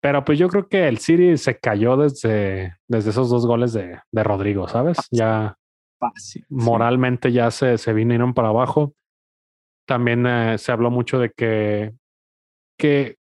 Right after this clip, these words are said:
Speaker 1: pues, la neta, le veo sentido a los cambios de Guardiola, de que ya se estaba acabando el partido, Madrid necesitaba dos goles, pues empezó a sacar a sus jugadores ofensivos, eh, hablando específicamente de Kevin De Bruyne,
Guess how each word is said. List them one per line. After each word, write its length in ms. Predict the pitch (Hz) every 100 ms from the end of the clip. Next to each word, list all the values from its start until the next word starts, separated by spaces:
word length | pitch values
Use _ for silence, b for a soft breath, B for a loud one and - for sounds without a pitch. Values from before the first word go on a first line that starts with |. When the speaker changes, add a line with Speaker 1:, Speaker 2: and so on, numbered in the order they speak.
| _
Speaker 1:
pues, 160 | 165 147
la 100 | 147
neta, 380 | 180 185 254 - _ _ _ -
le 640 | 135 127 127 139 139 139
veo 140 | 135
sentido 640 | 156 220 196 - 190 214 190
a 240 | 127 113
los 220 | 113 107
cambios 360 | - 131 160 190
de 100 | 165
Guardiola, 600 | 131 110 113 175 208 143
de 140 | 117
que 120 | - 113
ya 240 | 117 135 143
se 80 |
estaba 280 | 156 - 160
acabando 300 | 160 131 139
el 60 | 170
partido, 500 | - 117 - 185 190
Madrid 280 | 175 117 131
necesitaba 380 | 151 - 143 147
dos 180 | 151
goles, 480 | 143 151 202 226 - _ _ _ _ _
pues 140 | - 147
empezó 280 | 139 131 135
a 40 |
sacar 260 | 147 - 139
a 80 |
sus 160 | 139 120
jugadores 540 | - 123 113 127 135
ofensivos, 680 | 147 - 135 - 147 147 143 -
eh, 420 | 110 107 104 101 107 - _ 113 110 -
hablando 340 | 117 113 117
específicamente 680 | 120 120 117 123 110 110 113
de 140 | 117 104
Kevin 280 | 117 123
De 120 | 120 110
Bruyne, 320 | 127 160